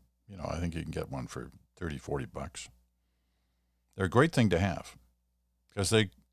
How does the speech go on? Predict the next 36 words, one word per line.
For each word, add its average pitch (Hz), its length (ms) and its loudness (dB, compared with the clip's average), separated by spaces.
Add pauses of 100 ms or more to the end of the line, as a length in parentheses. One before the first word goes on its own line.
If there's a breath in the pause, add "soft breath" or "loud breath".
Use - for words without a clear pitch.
(120)
they 143 140 4
monitor 98 640 4 (580)
not 92 160 4
only 85 240 4
your 65 160 -2 (140)
pulse, 98 520 2 (1080)
but 90 180 0
your 120 160 2
oxygen 90 500 6
levels. - 440 -8 (220)
And 107 140 4
they're 127 80 8
very 156 220 4
simple. 104 340 4
They 80 120 -2
just 82 180 0
snap 101 300 2
onto 87 180 2
the 82 100 0
end 85 160 2
of 76 60 -2
your 67 100 -4
finger. 95 400 -4 (300 loud breath)
If 107 160 0
you 107 80 8
watch 131 480 8 (460)
first - 320 4
responders, 95 880 4
uh, 71 60 -8
paramedics, 98 840 6
when 90 200 0
they 82 300 0 (220)
arrive 92 580 8
to 80 460 0
look 90 400 0
after 90 560 0